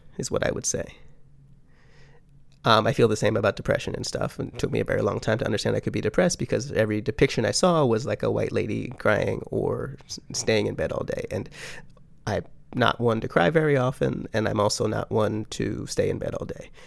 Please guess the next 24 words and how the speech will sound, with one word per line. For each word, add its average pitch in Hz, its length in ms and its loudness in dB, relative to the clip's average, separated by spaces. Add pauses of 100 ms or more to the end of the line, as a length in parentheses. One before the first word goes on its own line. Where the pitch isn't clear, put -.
(140)
Even 120 180 2
when 117 100 6
I 110 100 4
was 107 140 2
depressed, - 480 -2 (420)
I 113 100 2
would, 117 180 -2 (600)
it 143 120 0
was 135 120 6
much 123 200 6
more 123 180 10
of 120 160 4
getting 117 280 2
irritable 113 560 2 (240)
and 160 100 -6
feeling 113 240 2
isolated 113 520 2
and - 100 -4
trying 113 220 0
to 110 60 -4
fill - 200 0
the 110 80 2
hole 110 260 4
with - 260 -6